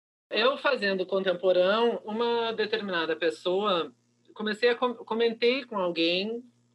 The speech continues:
que é, com quem é uma pessoa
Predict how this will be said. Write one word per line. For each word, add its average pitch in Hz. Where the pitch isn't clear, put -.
que -
é, 143
com 160
quem 156
é 131
uma 127
pessoa 143